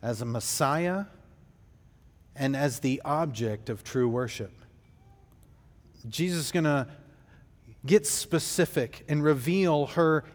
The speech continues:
inability, her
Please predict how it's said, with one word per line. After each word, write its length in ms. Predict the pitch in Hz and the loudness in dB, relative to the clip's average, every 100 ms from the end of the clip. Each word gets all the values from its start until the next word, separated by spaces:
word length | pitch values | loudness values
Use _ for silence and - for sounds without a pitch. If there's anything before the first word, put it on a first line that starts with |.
| - | -4
inability, 880 | 185 202 185 147 170 170 123 104 92 - - - - - - - - - | 0 4 4 4 6 6 2 -4 -10 -18 -20 -20 -20 -20 -20 -20 -20 0
her 400 | 180 175 170 | 4 6 4